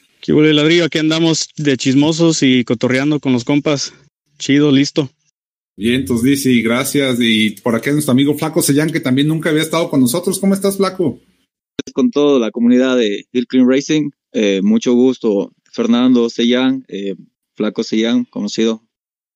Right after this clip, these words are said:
Speaker 3: Eh, encantado, encantado de participar por primera vez, eh, en este podcast. Espero pasarla muy bien y, pues, aportar con, por ahí con algo que,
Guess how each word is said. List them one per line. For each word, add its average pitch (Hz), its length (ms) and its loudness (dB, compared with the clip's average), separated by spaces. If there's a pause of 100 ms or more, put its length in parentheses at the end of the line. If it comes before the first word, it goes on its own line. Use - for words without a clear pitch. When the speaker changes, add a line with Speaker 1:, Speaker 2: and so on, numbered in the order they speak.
(380)
Speaker 3:
Eh, 101 280 -2 (240)
encantado, 123 540 0
encantado 123 460 -2
de 117 80 0
participar 113 480 -6
por 113 160 -4
primera 117 340 0
vez, 120 260 -2
eh, - 160 -14 (640)
en 101 260 -2
este 110 180 -6
podcast. 127 360 -4 (300)
Espero 107 480 -2
pasarla 110 340 -4
muy 123 200 4
bien 151 240 2
y, 110 80 0
pues, - 380 -14 (200)
aportar 110 540 -4
con, - 320 -12 (500)
por 147 160 0
ahí 147 180 0
con 120 180 -2
algo 117 200 0
que, 101 300 -8